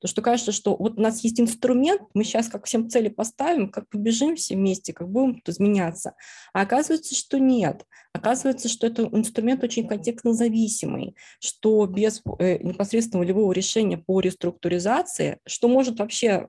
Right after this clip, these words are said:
э, как бы обернуться ещё и боком на самом деле. Вроде как так всё работало, а щас мы всё будем реструктурировать, то есть расшатаем нашу компанию, ещё и цели по-другому будем ставить, и всё вообще остановится. То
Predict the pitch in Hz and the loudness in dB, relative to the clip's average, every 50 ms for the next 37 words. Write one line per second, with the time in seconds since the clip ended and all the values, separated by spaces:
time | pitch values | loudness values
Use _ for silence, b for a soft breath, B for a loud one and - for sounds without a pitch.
0 | _ - - 180 165 170 175 175 - 180 175 175 185 185 175 190 190 202 220 220 | _ -4 -2 -2 0 -2 -2 -4 -6 -8 -4 -2 -2 0 0 0 -2 -2 -2 -4
1 | - - 190 190 - - 180 180 175 160 160 165 - - - - 165 - - 165 | -4 -6 -6 -6 -6 -6 -6 -4 -2 -4 -4 -4 -4 -8 -6 -6 -8 -8 -6 -6
2 | 165 165 165 170 160 - - - - 196 196 196 - 185 - - - - - - | -4 -4 -2 -2 -2 -4 -4 -2 0 0 0 0 -2 -6 -6 -6 -8 -6 -4 -2
3 | 202 202 202 214 285 381 392 - - 170 170 175 - 202 - 208 196 196 - 196 | 0 0 2 2 2 2 2 2 -2 -2 -2 -4 -4 -4 -4 -4 -4 -4 -2 -2
4 | 196 190 185 202 202 - 208 202 - - 220 262 339 359 339 202 - 175 - - | -2 -2 -2 -2 -4 -6 -8 -8 -4 -2 0 2 2 2 2 0 -2 -4 -6 -4
5 | 185 196 - - - 226 226 - 262 294 330 349 285 214 180 175 - - - - | -4 -4 -2 -2 -4 -4 -4 -2 -2 0 0 2 2 2 0 0 -2 -6 -6 -6
6 | 190 196 196 - 202 190 180 170 160 151 - B B B B B B B 196 - | -4 -4 -2 0 0 0 0 0 -2 -6 -8 B B B B B B B -6 -4
7 | - 247 240 233 233 - - 285 294 330 339 - 214 196 208 208 208 208 196 185 | 0 0 0 0 -2 -2 0 2 2 2 2 2 2 2 2 2 2 2 2 2
8 | 190 185 185 190 190 - - 196 196 170 160 160 160 - B B B B B B | 2 2 0 0 0 -2 0 0 2 2 0 0 -4 -8 B B B B B B
9 | - - 269 262 226 226 226 - - 262 220 202 - - 190 185 202 208 202 175 | -2 0 2 2 2 2 0 2 2 4 2 2 0 0 0 2 4 4 4 4
10 | 156 147 - - - - - | 2 -2 -4 -6 -6 -8 -8